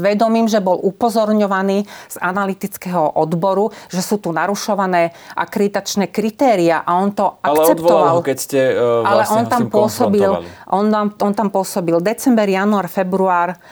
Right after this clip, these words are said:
Speaker 1: marec, apríl, maj. Skoro pol roka. Čiže takmer skoro pol roka ho tam držal s plným vedomím, že sa narušujú akreditačné kritéria. Zdôrazňujem, tá pani bola vyhodnená z P P Ačky.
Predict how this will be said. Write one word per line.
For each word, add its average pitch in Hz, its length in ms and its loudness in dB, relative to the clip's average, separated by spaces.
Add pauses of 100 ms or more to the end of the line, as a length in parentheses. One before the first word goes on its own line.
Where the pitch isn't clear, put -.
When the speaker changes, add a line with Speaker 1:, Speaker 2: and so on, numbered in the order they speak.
(200)
Speaker 1:
marec, 202 480 -2
apríl, 196 640 0 (1120)
maj. 160 320 0 (640)
Skoro 208 320 -4
pol 196 240 0
roka. 165 320 -2 (420)
Čiže 185 400 0
takmer 220 320 0
skoro 220 240 0
pol 202 320 0
roka 202 160 -4
ho 175 160 -6
tam 175 160 -4
držal 185 240 0
s 170 80 -8
plným 208 320 0
vedomím, 175 480 0 (240)
že 196 160 -2
sa 180 160 -2
narušujú 185 480 -2
akreditačné 170 560 -4
kritéria. 160 480 -2
Zdôrazňujem, 180 800 -2 (320)
tá 180 80 -6
pani 180 240 -4
bola 170 240 -2
vyhodnená 170 400 -2
z - 160 -8
P 165 80 -2
P - 80 -10
Ačky. 160 340 -8